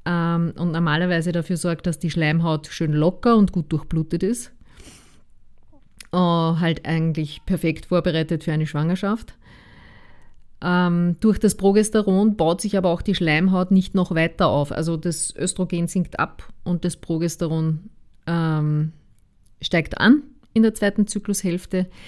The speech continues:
Wenn die Zellen außerhalb der Gebärmutter aber nicht so gut auf das Progesteron reagieren, neigen sie dadurch auch eher zum Wuchern als in der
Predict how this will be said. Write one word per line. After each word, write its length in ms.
Wenn 560
die 640
Zellen 400
außerhalb 580
der 80
Gebärmutter 640
aber 160
nicht 240
so 80
gut 160
auf 140
das 160
Progesteron 920
reagieren, 720
neigen 300
sie 160
dadurch 440
auch 240
eher 280
zum 260
Wuchern 520
als 320
in 260
der 300